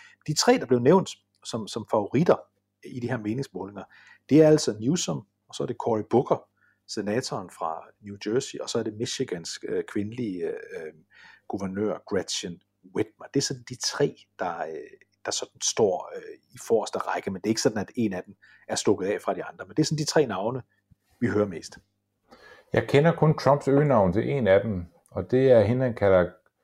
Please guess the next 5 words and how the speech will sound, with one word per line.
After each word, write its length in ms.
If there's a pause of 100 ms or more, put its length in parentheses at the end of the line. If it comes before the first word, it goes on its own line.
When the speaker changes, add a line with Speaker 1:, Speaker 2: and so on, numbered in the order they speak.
(380)
Speaker 2:
Gretchen 560
Half 360 (260)
Whitmer. 400 (1000)
Men, 180
øh, 160